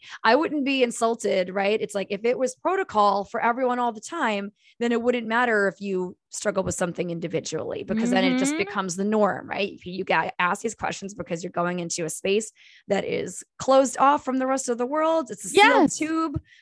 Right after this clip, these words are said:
Speaker 1: for however many hours that you're together. And so there needs to be different and more explicit rules and rule
Speaker 2: Yes.
Speaker 1: following going on.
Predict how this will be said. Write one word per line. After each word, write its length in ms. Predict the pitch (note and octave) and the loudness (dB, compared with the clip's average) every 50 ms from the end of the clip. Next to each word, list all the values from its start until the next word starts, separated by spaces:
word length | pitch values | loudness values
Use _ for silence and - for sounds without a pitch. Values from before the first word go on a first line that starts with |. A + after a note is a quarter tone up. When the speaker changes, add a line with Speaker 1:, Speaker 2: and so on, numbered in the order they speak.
| _ - | _ -4
Speaker 1:
for 140 | - A3+ | -2 0
however 320 | F#3+ G#3 G#3 A3+ A3 B3 B3+ | 2 4 4 4 4 2 0
many 420 | B3+ B3+ B3+ B3+ B3+ B3+ - - | -2 -2 -2 -2 -2 -4 -4 -4
hours 380 | - - A#3+ C4 C4+ C#4 C4+ A#3 | -4 -2 -2 0 0 -2 -4 -4
that 180 | A#3+ G#3 - | -8 -10 -8
you're 80 | A3+ A3 | -8 -6
together. 440 | G#3 G#3 G#3+ C#4 D4 D4 D#4+ D#4+ D#4 - _ _ - _ - | -4 -4 -2 -2 0 0 0 0 -2 -4 _ _ -16 _ -2
And 120 | C4+ C#4 C4 | 0 0 2
so 280 | - D4 C#4+ C#4+ C#4+ | 4 4 4 4 4
there 200 | A#3+ C#4 C4+ C4+ | 4 4 2 2
needs 280 | C4+ C4+ C#4+ D#4 B3 - | 2 0 -2 -4 -6 -8
to 100 | - C#4 | -10 -6
be 200 | B3+ C4+ C4 B3+ | -4 -4 -4 -4
different 520 | A#3 G3 A3 C4 C4 - - A3 G#3+ G#3 - | -2 -2 -2 -2 0 0 0 0 0 0 -2
and 100 | A3+ A3 | -2 -2
more 160 | G#3 G#3 G#3+ G#3 | 0 2 0 0
explicit 460 | F#3 - - - F#3 - G3+ G3 - | 0 -2 -4 -6 -4 -4 -6 -8 -8
rules 560 | G#3 G3+ F3+ D3 A#2 - - - - - - - | -10 -8 -8 -8 -8 -8 -8 -8 -8 -10 -8 -6
and 140 | - G3 G3 | -6 -2 2
rule 120 | G#3+ D5 | 2 4
Speaker 2:
Yes. 120 | D5+ D5+ C#5 B4 | 4 4 4 4
Speaker 1:
following 340 | - B2 B2 C#3 B2+ B2+ | 2 0 -2 -6 -10 -10
going 240 | C#3 B2 - - - | -12 -14 -14 -12 -10
on. 160 | - - - | -10 -10 -10